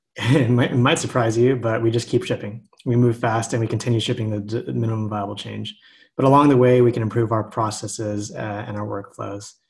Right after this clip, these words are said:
But the main goal is that we just continue to move towards Vue.js,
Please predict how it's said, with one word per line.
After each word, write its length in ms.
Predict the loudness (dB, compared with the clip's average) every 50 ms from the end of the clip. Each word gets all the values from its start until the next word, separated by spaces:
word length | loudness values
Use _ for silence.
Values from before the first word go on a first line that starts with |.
| _ _ _ _ _ _
But 100 | -4 0
the 60 | 2 4
main 200 | 4 6 4 4
goal 260 | 4 4 4 4 2
is 80 | 2
that 160 | 0 0 0 0
we 100 | -2 -2
just 180 | -2 -4 -4
continue 300 | -4 -4 -2 0 0 2
to 60 | 2
move 320 | 2 2 2 4 2 2 2
towards 260 | 0 0 0 0 0
Vue.js, 760 | 0 0 0 0 0 -2 -6 -6 -8 -10 -10 -12 -14 -16 -18